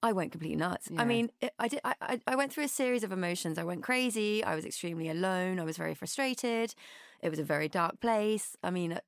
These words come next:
Speaker 1: there were three moments where I just a little bit, I did consider taking my life 'cause I just didn't wanna be, um, I didn't wanna wake up with such little energy again. And it was just getting, um,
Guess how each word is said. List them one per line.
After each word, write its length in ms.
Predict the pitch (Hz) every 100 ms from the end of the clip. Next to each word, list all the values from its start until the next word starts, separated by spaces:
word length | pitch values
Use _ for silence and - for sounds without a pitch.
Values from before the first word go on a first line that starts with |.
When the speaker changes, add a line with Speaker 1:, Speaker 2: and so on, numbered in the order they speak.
| - -
Speaker 1:
there 160 | 190
were 80 | 196
three 280 | 180 220 208
moments 320 | 185 180 175
where 100 | 170
I 20 | 165
just 240 | - -
a 80 | -
little 220 | 180 180
bit, 220 | 175 175 -
I 80 | 190
did 180 | 185 180
consider 320 | 175 165 180
taking 300 | 165 175 175
my 80 | 165
life 280 | 170 165 -
'cause 120 | 180
I 60 | 165
just 180 | 165
didn't 180 | - 170
wanna 160 | 170 170
be, 300 | 165 165 156 - - - -
um, 560 | - 160 160 160 156 165 -
I 80 | 190
didn't 160 | 226
wanna 140 | 202 190
wake 260 | 180 175 -
up 100 | -
with 140 | 180
such 300 | - - -
little 160 | 170 175
energy 400 | 165 160 160 -
again. 320 | 151 151 151
And 80 | 160
it 40 |
was 120 | 170
just 180 | 175 -
getting, 380 | 156 151 156 151 - - - -
um, 460 | - 170 - 90